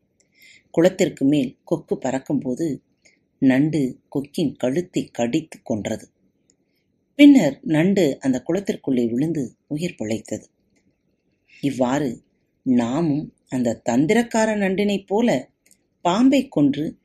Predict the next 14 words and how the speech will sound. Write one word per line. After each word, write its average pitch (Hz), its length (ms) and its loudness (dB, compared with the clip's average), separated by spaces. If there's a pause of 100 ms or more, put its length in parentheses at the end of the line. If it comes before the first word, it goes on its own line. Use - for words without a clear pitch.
(320)
நாமும் 180 600 2
பிழைத்துக் 180 400 0
கொள்ள 135 200 2
வேண்டும் 143 480 0
என்று 117 300 -2
நரி 127 460 -4 (440)
அந்த 247 240 2
ஆண் 240 420 0
காகத்திடம் 131 600 -4 (120)
கூறியது. 113 480 -6 (840)
பாம்பை 185 440 -2
கொல்ல 226 220 -2
திட்டத்தையும் 196 640 -6 (140)
வகுத்தது. - 480 -6